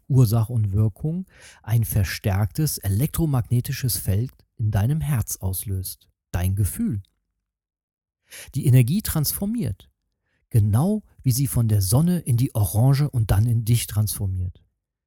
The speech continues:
Was spürst du denn immer als erstes, wenn du Liebe oder Angst spürst? Dein Herz. Du nimmst etwas wahr, denkst darüber nach im Gehirn und als Folge fühlst du etwas im Herz. Was du spürst, ist entweder die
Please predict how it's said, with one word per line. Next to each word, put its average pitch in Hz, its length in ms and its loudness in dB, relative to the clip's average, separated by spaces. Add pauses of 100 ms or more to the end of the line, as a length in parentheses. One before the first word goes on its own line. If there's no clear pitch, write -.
(160)
Was 101 200 0
spürst - 440 -2
du 113 60 -2
denn 101 200 0
immer 196 340 2
als 101 240 -4
erstes, - 580 -4
wenn 117 120 2
du 113 120 4
Liebe 110 320 2
oder 127 180 0
Angst 202 320 -6
spürst? - 460 -8 (400)
Dein 95 200 -2
Herz. 139 480 -4 (1120)
Du 131 100 6
nimmst 131 300 6
etwas 113 420 0
wahr, 107 300 0 (320)
denkst 175 240 2
darüber 113 420 4
nach 95 480 -2 (280)
im 120 180 4
Gehirn 113 520 4 (320)
und 156 140 4
als 135 200 6
Folge 131 320 2
fühlst - 360 -4
du 123 60 -4
etwas - 560 -4 (140)
im 180 100 -2
Herz. 165 540 -4 (760)
Was 117 240 4
du 113 140 -2
spürst, - 680 -2
ist - 360 -6
entweder 123 500 0
die 107 200 -6